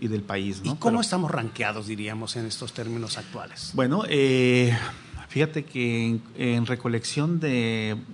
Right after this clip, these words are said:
Speaker 1: de sólidos, o sea, basura, andamos muy bien. Eh, la carga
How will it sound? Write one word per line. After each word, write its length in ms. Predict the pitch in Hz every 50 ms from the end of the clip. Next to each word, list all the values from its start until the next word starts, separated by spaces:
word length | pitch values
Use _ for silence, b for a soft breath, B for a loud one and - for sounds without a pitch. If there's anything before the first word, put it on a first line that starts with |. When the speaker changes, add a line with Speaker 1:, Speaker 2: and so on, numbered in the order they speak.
| - - -
Speaker 1:
de 160 | - 123 117
sólidos, 500 | - - 165 165 175 202 220 240 - -
o 40 | 113
sea, 200 | - 117 117 113 -
basura, 520 | 113 107 - - 147 175 202 202 202 202 - -
andamos 400 | - 117 110 117 117 117 117 110
muy 140 | 113 120 117
bien. 300 | 110 123 143 180 220 208 - - B B B B B B B B B B - - -
Eh, 220 | 123 120 120 117 123
la 240 | 135 143 135 127
carga 140 | 127 139 143